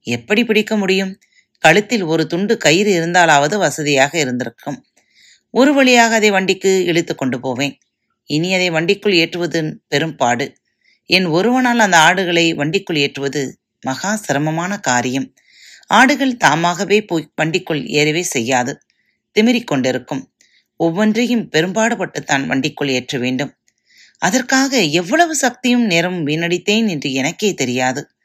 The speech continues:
எப்படியோ ஒரு விதத்தில் ஒன்றிரண்டு ஆடுகளை வண்டியில் ஏற்றி முடித்த போதே நான் சோர்ந்து போயிருந்தேன். ஆனால் ஈவிரக்கமில்லாத அந்த அருபாபுக்களோ என்னை மீண்டும் மீண்டும் மசராவுக்குள் விரட்டி கொண்டிருந்தார்கள். அவர்கள் மசராவுக்குள் சுட்டிக்காட்டி,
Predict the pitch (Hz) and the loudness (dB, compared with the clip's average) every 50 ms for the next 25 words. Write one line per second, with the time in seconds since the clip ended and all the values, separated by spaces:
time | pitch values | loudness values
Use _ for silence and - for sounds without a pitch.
0 | _ _ _ - - - _ _ - 143 143 143 - - 180 170 175 208 226 220 | _ _ _ -20 -20 -20 _ _ -2 -2 -2 -2 -2 -4 -2 0 2 2 2 0
1 | 220 190 165 175 180 185 185 - 196 185 175 165 170 165 165 170 170 151 160 156 | 0 -2 0 -2 -2 -2 -4 -4 -4 -4 -4 -4 -4 -2 -2 -2 -2 -2 2 4
2 | 156 151 165 180 220 202 208 202 175 156 151 151 151 165 175 165 143 - 151 151 | 4 4 4 4 0 -2 -2 -2 -2 -2 -2 -2 0 0 -2 -2 -2 -4 -6 -6
3 | - - 165 135 127 147 143 - 170 151 135 139 139 151 143 123 - _ _ _ | -6 -4 -4 -4 -4 -4 -4 -6 -8 -6 -4 -2 -2 -2 -2 -2 -6 _ _ _
4 | _ _ _ _ - - 131 123 120 - - 165 165 180 180 165 180 127 120 127 | _ _ _ _ -8 -6 -6 -4 -2 -2 -2 -2 -4 -6 -6 -8 -10 -8 -6 -6
5 | 123 127 120 120 120 123 135 127 - - _ _ _ _ _ _ _ _ _ _ | -4 -4 -4 -4 -4 -4 -4 -4 -6 -10 _ _ _ _ _ _ _ _ _ _
6 | _ - - 233 269 285 254 175 139 135 - _ _ _ - _ _ - - 156 | _ 0 2 4 4 4 4 2 0 -6 -10 _ _ _ -20 _ _ -8 -4 -2
7 | 170 175 202 226 226 214 208 - _ - - 226 220 214 208 208 202 214 240 247 | 0 2 4 4 2 2 -2 -8 _ -4 -2 0 0 2 2 2 2 0 -2 -2
8 | 254 220 180 160 143 147 156 156 190 202 180 147 139 - - - 151 160 139 120 | -4 -2 0 2 2 2 2 0 -2 -2 -2 -4 -10 -14 -10 -6 -4 -4 -4 -6
9 | - - 160 175 185 190 190 214 247 262 262 277 269 269 277 277 277 294 302 262 | -8 -8 -8 -6 -4 -2 0 0 2 2 2 2 2 2 2 0 0 -2 -4 -6
10 | 180 - - 175 156 151 143 143 - - 151 135 - - 139 156 147 - - - | -8 -4 0 2 2 2 2 0 -10 -8 -8 -8 -6 -4 -4 -4 -4 -6 -6 -4
11 | 135 127 131 127 123 123 123 127 127 131 - 135 - - _ _ _ _ _ - | -4 -2 -2 -2 -2 -2 -2 -2 -2 -2 -4 -8 -10 -10 _ _ _ _ _ -20
12 | - - - - - - - - 160 185 190 180 190 170 156 165 165 - 254 247 | -20 -20 -20 -20 -18 -8 -4 -2 0 0 0 0 -2 -2 -2 -4 -2 0 2 2
13 | 254 226 220 - - 220 202 185 180 170 - - - 170 - - 208 - - - | 2 2 0 -6 -4 -2 -2 -2 -2 -6 -6 -8 -8 -8 -8 -10 -12 -10 -2 0
14 | 151 131 120 - 156 139 131 _ | 0 0 0 -4 -8 -8 -8 _